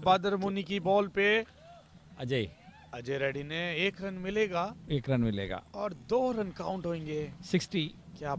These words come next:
Speaker 1: भाग्यशाली है अजय रेड्डी। एक के बदले में दो, साठ रन पूरे होते हैं अजय रेड्डी के।
Speaker 2: Ajay on sixty,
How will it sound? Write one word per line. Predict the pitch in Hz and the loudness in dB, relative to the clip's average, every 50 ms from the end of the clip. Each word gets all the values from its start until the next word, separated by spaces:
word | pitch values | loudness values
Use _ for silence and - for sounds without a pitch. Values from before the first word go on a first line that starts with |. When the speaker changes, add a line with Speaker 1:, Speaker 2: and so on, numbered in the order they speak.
| - | -4
Speaker 1:
भाग्यशाली | - 120 139 147 139 175 175 175 175 185 170 165 175 175 175 170 | -4 -4 -4 -2 -2 -4 -4 -4 -4 -4 -4 -4 -2 -4 -4 -2
है | 170 165 165 | -2 -2 -2
अजय | 160 160 156 160 170 170 | -2 -4 -4 -4 -4 -2
रेड्डी। | 175 175 160 170 180 175 160 - - - - - - - - - - - - - - - - - - - - - - - - - - - - - - - - - - 156 185 | -2 -2 -2 -4 -6 -6 -6 -8 -8 -8 -8 -8 -10 -12 -16 -18 -12 -6 -2 -2 -2 -2 -2 -6 -8 -8 -10 -12 -18 -18 -20 -20 -18 -16 -16 -16 -16 -16 -18 -14 -8 -6 -6
एक | 190 180 - - | -6 -6 -6 -6
के | 208 190 | -6 -4
बदले | 175 185 156 180 185 190 | -4 -4 -6 -4 -6 -4
में | 190 190 180 - | -4 -4 -4 -4
दो, | - 190 196 196 190 175 156 - - - - - - - - - - - - - - - | -2 -2 0 0 0 -2 -4 -8 -14 -20 -20 -20 -20 -20 -20 -12 -12 -12 -10 -10 -12 -12
साठ | - - 135 139 139 135 | -10 -6 -4 -6 -4 -4
रन | 147 151 147 131 | -6 -8 -8 -6
पूरे | 143 147 147 147 | -6 -4 -2 -2
होते | 147 147 139 - 151 | -4 -4 -4 -2 -2
हैं | 147 | -2
अजय | 143 139 147 | 0 -2 -2
रेड्डी | 143 147 143 139 143 143 - 160 | -2 -2 -4 -4 -6 -10 -8 -8
के। | 170 208 - - - - - - - - - - - - - - - - - - - - - - - - - - - - - - - - | -8 -8 -8 -12 -20 -20 -20 -20 -20 -20 -20 -20 -20 -20 -20 -20 -20 -20 -20 -20 -20 -20 -20 -20 -20 -20 -20 -20 -20 -20 -20 -20 -6 0
Speaker 2:
Ajay | 165 156 160 190 185 180 | 2 4 6 6 6 6
on | 175 | 4
sixty, | 165 - 185 185 143 - - 202 202 | 2 0 -2 -4 -4 -2 -2 -2 -2